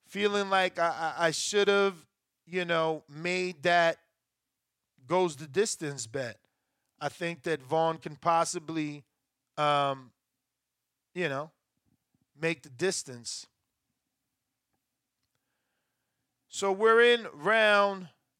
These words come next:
number three now, underway, and Mabili back to what he normally does, which is let his hands go.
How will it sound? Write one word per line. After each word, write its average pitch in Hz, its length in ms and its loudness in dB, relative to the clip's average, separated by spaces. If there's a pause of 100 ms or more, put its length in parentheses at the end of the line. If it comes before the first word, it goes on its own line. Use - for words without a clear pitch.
number 214 360 0
three 202 400 -2
now, 170 420 0 (840)
underway, 175 720 0 (540)
and 156 140 -12
Mabili 185 440 -2
back 190 360 2
to 226 420 -8 (300)
what 175 240 -2
he 165 180 -8
normally 208 560 -2
does, 196 460 2
which 156 200 -6
is 151 180 -10
let 196 160 0
his 196 140 -4
hands 202 360 -2
go. 170 340 0